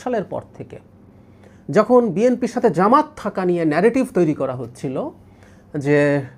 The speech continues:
একটা ধর্মভিত্তিক উগ্রবাদী দল বিএনপির সাথে আছে, সুতরাং বিএনপিকে ক্ষমতায় আসতে দেয়া যাবে না। নাইন ইলেভেনের পরে যে এক ধরনের সন্ত্রাসের বিরুদ্ধে যুদ্ধের ন্যারেটিভ ছিল, সেটার ক্ষেত্রে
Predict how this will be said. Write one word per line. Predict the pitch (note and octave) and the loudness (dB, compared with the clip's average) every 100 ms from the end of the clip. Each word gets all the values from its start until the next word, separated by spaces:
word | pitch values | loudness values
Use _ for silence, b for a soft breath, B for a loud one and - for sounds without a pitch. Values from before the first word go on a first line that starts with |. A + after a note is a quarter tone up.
| - - - - - - - - | -20 -20 -20 -20 -20 -20 -20 -14
একটা | - D#3+ C3+ A#2+ | -4 0 0 -2
ধর্মভিত্তিক | F3 F3 D#3+ D3+ D#3+ - C#3 C3+ - F#3 | -4 -2 -2 -4 -6 -8 -8 -10 -6 -4
উগ্রবাদী | D3 D#3 C3+ B2+ B2 A#2+ | -2 -2 -2 -2 -4 -6
দল | A#2 F3 F3+ - - _ - - - C#3 | -6 -8 -14 -20 -20 _ -20 -20 -18 -4
বিএনপির | D#3 D#3 D3+ C3 | -2 -2 -4 -8
সাথে | A#2 A2+ | -10 -10
আছে, | A2+ - A3 | -12 -12 -12
সুতরাং | E3+ C#3 B2+ | -8 -8 -6
বিএনপিকে | C3+ B2 D#3 D#3+ | -6 -6 -8 -4
ক্ষমতায় | B3+ F#3 C3 | -4 -2 -6
আসতে | - G2+ | -10 -12
দেয়া | F#2 F#2 | -12 -12
যাবে | G2+ F#2+ | -14 -16
না। | G#2 - B B B B B - D#3+ | -18 -20 B B B B B -2 4
নাইন | B3 D4+ | 6 6
ইলেভেনের | A#3+ F3 D3 B2+ | 4 2 -2 -4
পরে | A#2+ C3+ C#4 D#4+ - - E3 A2 | -4 -4 -6 -10 -20 -18 -12 -8
যে | C#3 B2+ | -4 -4
এক | B2 A#2+ | -6 -6
ধরনের | C#3 C3 C3 | -6 -6 -6
সন্ত্রাসের | - D#3 G#3 G3 D#3+ | -4 -4 -4 -4 -4
বিরুদ্ধে | C#3 C3+ A#2 B2 | -6 -10 -10 -8
যুদ্ধের | F#3 F3 G3+ E3+ A#2+ | -8 -8 -8 -8 -8
ন্যারেটিভ | A#2 B2 A#2 - | -10 -12 -16 -18
ছিল, | - A2 F#3+ C4+ B B B B - - | -18 -16 -16 -18 B B B B -20 -6
সেটার | - B3 A3+ F3+ | 0 2 2 0
ক্ষেত্রে | F#3 F3+ | -6 -4